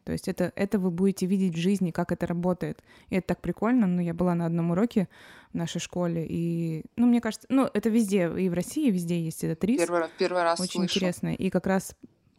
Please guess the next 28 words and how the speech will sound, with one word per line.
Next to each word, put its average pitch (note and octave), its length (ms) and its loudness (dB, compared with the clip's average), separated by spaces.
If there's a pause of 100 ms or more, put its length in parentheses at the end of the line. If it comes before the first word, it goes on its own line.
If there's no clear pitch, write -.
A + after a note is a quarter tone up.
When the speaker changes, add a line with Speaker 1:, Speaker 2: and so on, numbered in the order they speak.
(100)
Speaker 2:
Да. E3 140 -10
Speaker 1:
Серьезно? B3+ 680 2 (480)
Прям G3 200 6 (300)
Speaker 2:
Первый B3+ 300 10
Speaker 1:
книги - 0 -
Speaker 2:
раз G#3+ 240 6
Speaker 1:
есть, - 20 2
Speaker 2:
слышу. F3+ 180 -2
Speaker 1:
учителя, G#3+ 540 0
вот, G3 260 -2
ну A3 140 4
вот, - 280 -8 (880)
ну, G3 240 0
почитай. G3+ 400 0
Это, F#3+ 220 -2
ну, C4 120 0 (260)
ну A#3 100 4
вот A#3+ 120 2
я B3+ 80 6
говорю, A#3+ 180 8
это A3+ 120 0
физика, F3 480 -2
по - 140 -10
сути, A3+ 320 -6 (260)
э, F3 280 -4
рассказывают F#3 580 -2
какие-то - 380 -8
вот, E3+ 240 -8